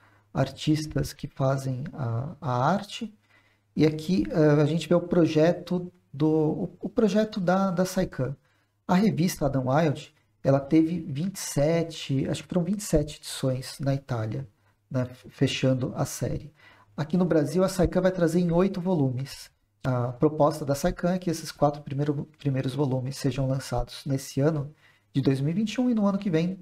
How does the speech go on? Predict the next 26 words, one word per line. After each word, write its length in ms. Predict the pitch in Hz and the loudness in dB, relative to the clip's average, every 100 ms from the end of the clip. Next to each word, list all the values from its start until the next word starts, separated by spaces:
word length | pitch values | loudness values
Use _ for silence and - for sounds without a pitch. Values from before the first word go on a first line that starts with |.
| - | -6
em 80 | 165 | -2
dois 140 | 165 | 0
mil 120 | 151 | 0
e 20 | |
vinte 220 | 156 170 - | -2 -6 2
e 40 | |
dois, 400 | 156 160 156 - _ - - - | 2 4 -2 -10 _ -20 -20 -2
os 140 | 156 | 0
últimos 300 | 143 147 156 | 0 -2 -8
quatro 340 | - 143 143 - | 0 2 2 -4
fechando 580 | 165 - 151 147 139 143 | -6 -2 0 0 -2 -6
a 80 | 147 | -6
série. 520 | - 123 127 117 - _ _ _ _ _ | -4 -4 -4 -8 -16 _ _ _ _ _
Essa 260 | - 180 214 | 0 2 -2
edição, 420 | 208 - 147 120 | -6 0 0 2
né, 100 | 156 | 2
a 60 | 147 | 2
primeira 340 | 147 156 170 | 2 2 2
edição, 240 | 165 - 147 | 0 0 0
ela 140 | 143 | 2
foi 100 | 160 | 2
maior, 420 | 147 143 131 190 | 2 2 2 2
teve 180 | 190 131 | 2 -2
as 100 | 135 | -4
quatro 420 | - 147 147 151 | -4 -2 -2 -4
primeiras, 720 | 135 135 131 131 - - - | -10 -6 -2 0 -2 -6 -16